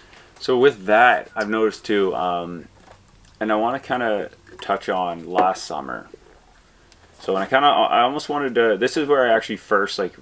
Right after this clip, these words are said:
went on my radar to do the show. I think you get, you'll get a kick out of this. It was when, like, three of your students ran past me in the beaten.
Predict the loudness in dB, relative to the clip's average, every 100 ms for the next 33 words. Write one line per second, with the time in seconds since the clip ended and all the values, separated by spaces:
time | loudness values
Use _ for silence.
0 | -6 -4 -2 -4 -6 -6 -4 -2 -2 -4
1 | -10 -16 -20 _ _ -20 -12 -4 0 0
2 | -4 -10 _ -14 -10 -8 -8 -8 -8 -6
3 | -6 -8 -14 _ -20 -18 -16 -16 -16 -16
4 | -14 -12 -12 -12 -12 -10 -8 -10 -12 -20
5 | _ _ 2 2 2 0 2 2 0 -10
6 | -18 -16 -10 -6 -2 0 2 0 0 -2
7 | -2 -4 -4 -6 -8 -6 -6 -6 -6 -4
8 | -4 -6 -8 -8 -8 -8 -8 -8 -10